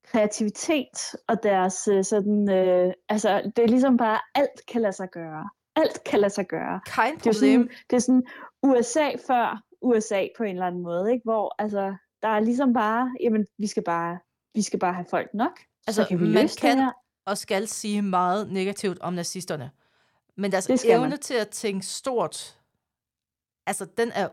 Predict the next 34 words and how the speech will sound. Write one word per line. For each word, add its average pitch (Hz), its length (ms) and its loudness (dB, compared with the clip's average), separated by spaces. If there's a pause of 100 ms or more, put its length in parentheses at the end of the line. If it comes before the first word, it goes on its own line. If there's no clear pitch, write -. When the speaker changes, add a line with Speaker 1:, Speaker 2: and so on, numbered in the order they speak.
Speaker 2:
uforlignelig. 175 880 -6 (1800)
Speaker 1:
Ja. 233 160 0 (640)
Speaker 2:
Men 220 80 -4
de 220 80 0
er 208 40 2
bare 202 140 0
nogle 202 180 -4
røvhuller. 165 300 -6 (200)
Speaker 1:
Og 220 100 2 (1000)
de, 240 240 4 (200)
desværre 220 680 2 (120)
var 214 280 0
det 208 220 4
jo 196 100 4
så, 202 400 2 (100)
øh, 190 360 2
Speaker 2:
På 233 60 4
bekostning 214 460 2
af - 40 0
Speaker 1:
opbygget - 160 -8
til 185 60 -2
Speaker 2:
andre. 196 120 -2
Speaker 1:
brug 226 220 2
for 247 80 2
noget 208 300 2
rigtig, 240 320 2 (200)
ja, 247 240 2 (100)
og 220 200 0 (240)
på 233 80 -4
en 220 120 -4
rigtig 226 280 0
lortet 214 380 4
måde, 196 420 2
og, 190 380 2